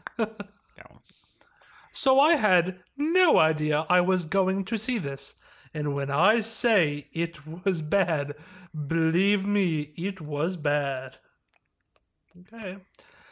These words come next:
Speaker 1: The writing was, is so lackluster. Acting is awful. You can tell Ben Affleck is zoned out the entire movie due to poor script and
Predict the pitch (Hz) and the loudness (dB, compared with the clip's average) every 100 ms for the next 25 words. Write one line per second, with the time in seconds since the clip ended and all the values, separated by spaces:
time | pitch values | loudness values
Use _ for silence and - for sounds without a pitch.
0 | - - 160 180 165 175 170 170 160 156 | -18 -6 0 2 4 2 2 -2 -2 -4
1 | 147 - - - 156 143 - 185 151 143 | -4 -6 -10 -10 -8 -8 0 2 2 0
2 | 160 156 - 147 139 - 143 151 - - | -4 -4 -6 -8 -8 -8 -10 -10 -12 -20
3 | - _ 180 - - 156 151 147 - 165 | -20 _ -2 -2 -4 -4 -4 -4 0 0
4 | - 151 156 - - _ - 180 185 160 | 0 -6 -8 -10 -20 _ -6 -4 -2 -4
5 | 156 175 175 151 139 180 160 160 196 185 | -2 2 2 2 -2 -2 -2 0 -2 0
6 | 180 190 185 - _ _ 175 202 185 147 | -2 -2 -4 -12 _ _ -2 0 0 2
7 | 170 185 180 156 180 165 147 156 165 170 | 4 4 2 0 0 0 -4 -2 -2 -2
8 | - 180 165 151 147 160 190 151 165 170 | -2 0 0 -2 -4 -6 -10 -8 -6 -8
9 | - 156 143 - 160 175 160 - 156 156 | -6 -10 -8 -4 -2 -4 -6 -10 -6 -6
10 | 151 147 143 | -6 -10 -10